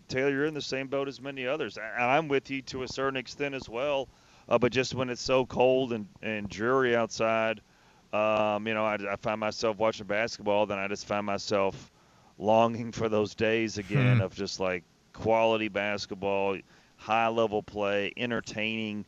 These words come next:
Speaker 1: games, you know what I mean?
Speaker 2: Yeah.
Speaker 1: Having, you know, li-, like, I, I long for the moment to where somebody, um, you know, drives to the lane, kicks it out, and you know that that guy on the perimeter that just caught the ball is gonna make the three.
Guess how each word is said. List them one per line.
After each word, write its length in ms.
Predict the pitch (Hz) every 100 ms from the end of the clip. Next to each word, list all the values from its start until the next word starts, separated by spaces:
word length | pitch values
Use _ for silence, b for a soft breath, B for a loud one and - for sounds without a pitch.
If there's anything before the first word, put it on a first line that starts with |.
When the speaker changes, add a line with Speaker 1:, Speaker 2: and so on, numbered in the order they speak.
| b b -
Speaker 1:
games, 800 | 104 101 101 104 101 98 95 - b b -
you 80 | 107
know 80 | 113
what 100 | 110
I 20 |
mean? 420 | 110 113 113 110
Speaker 2:
Yeah. 80 | 95
Speaker 1:
Having, 500 | 104 110 104 110 107
you 120 | 127
know, 200 | 110 87 - b b b b
li-, 240 | 135 165 175
like, 160 | 156 B B -
I, 160 | 139 180 -
I 160 | 160
long 540 | 196 170 151 160 165 151
for 180 | 147
the 100 | 135
moment 420 | 117 117 127 139 -
to 100 | 123
where 180 | 113
somebody, 580 | 107 131 131 135 143 135 B B B -
um, 400 | 98 98 90 82 _
you 100 | 107
know, 220 | 104 87 80
drives 400 | - 117 120 117
to 80 | 123
the 100 | 113
lane, 320 | 104 104 110
kicks 320 | 107 123 - 110
it 80 | 104
out, 220 | 107 -
and 140 | 110
you 120 | 110 113
know 420 | 113 120 127 131
that 140 | 117 101
that 140 | 101
guy 160 | 104 110
on 100 | 110
the 80 | 110
perimeter 480 | 95 110 113 113
that 160 | 98 92 -
just 180 | 98
caught 240 | - 113 110
the 80 | 104
ball 340 | 107 110 104
is 140 | 98
gonna 200 | - 107
make 200 | 101 98
the 100 | - 82
three. 320 | 92 78